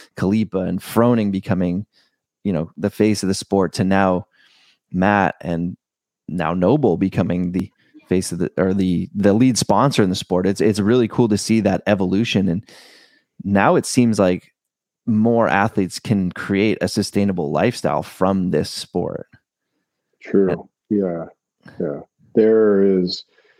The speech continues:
Speaker 2: you know, the professionalization of the sport evolves, and it's, it's, um, it's more and more real. And you know why, you know why, like, the end, in the end, it, it's, um, and, you know, you look at the response from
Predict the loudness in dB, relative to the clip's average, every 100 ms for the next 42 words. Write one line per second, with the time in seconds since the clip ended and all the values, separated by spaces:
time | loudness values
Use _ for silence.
0 | _ _ _ _ -20 -20 _ _ 2 4
1 | 4 0 -4 _ 0 2 4 2 2 2
2 | 2 2 2 2 2 2 2 0 0 -2
3 | -8 -2 2 2 0 -2 -2 -2 -2 -4
4 | -6 -4 -6 -2 0 0 0 0 0 0
5 | -4 -6 -14 -20 -20 -20 _ _ _ _
6 | _ _ _ _ _ -2 0 2 2 4
7 | 4 4 2 2 2 2 2 0 0 -2
8 | 0 2 2 0 -2 -2 -2 0 0 -2
9 | -2 -4 -4 -2 0 0 0 -2 -2 0
10 | 0 0 0 0 -2 -4 -10 -12 -10 -12
11 | -12 -14 _ _ _ -6 -4 -2 -2 0
12 | 2 2 0 0 -2 -2 0 0 0 -4
13 | -4 -4 -4